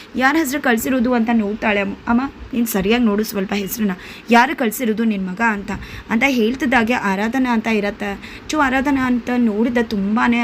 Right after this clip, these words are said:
ಅಪ್ಸೆಟ್ ಆಗ್ತಾರೆ. "ನೋಡ್ತೀಯಾ ಅಮ್ಮ, ಸೊಸೆ ಬಂದ ತಕ್ಷಣ ಹೇಗಾಯ್ತು, ನಿನ್ನ ಮಗನೇ ನಿನ್ನಿಂದ ದೂರ ಮಾಡಿಬಿಟ್ಲು, ನೋಡ್ತೀಯಾ ನಿನ್ನ ಮಗ ಎಷ್ಟು ಬದಲಾಗಿದ್ದಾನೆ, ನಿನ್ನನ್ನು ಬಿಟ್ಟು ಹೆಂಡತಿಗೆ ಹೇಗೆ ಬೊಕ್ಕೆ ಕಳಿಸಿದ್ದಾನೆ?"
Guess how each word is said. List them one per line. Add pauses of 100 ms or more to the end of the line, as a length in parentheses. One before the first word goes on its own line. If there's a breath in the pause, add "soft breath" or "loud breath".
(420)
ಅಪ್ಸೆಟ್
ಆಗ್ತಾರೆ.
"ನೋಡ್ತೀಯಾ
ಅಮ್ಮ, (200)
ಸೊಸೆ (420 loud breath)
ಬಂದ
ತಕ್ಷಣ
ಹೇಗಾಯ್ತು, (120)
ನಿನ್ನ
ಮಗನೇ
ನಿನ್ನಿಂದ
ದೂರ
ಮಾಡಿಬಿಟ್ಲು, (340 loud breath)
ನೋಡ್ತೀಯಾ
ನಿನ್ನ
ಮಗ (180)
ಎಷ್ಟು
ಬದಲಾಗಿದ್ದಾನೆ, (320 loud breath)
ನಿನ್ನನ್ನು
ಬಿಟ್ಟು
ಹೆಂಡತಿಗೆ
ಹೇಗೆ
ಬೊಕ್ಕೆ
ಕಳಿಸಿದ್ದಾನೆ?"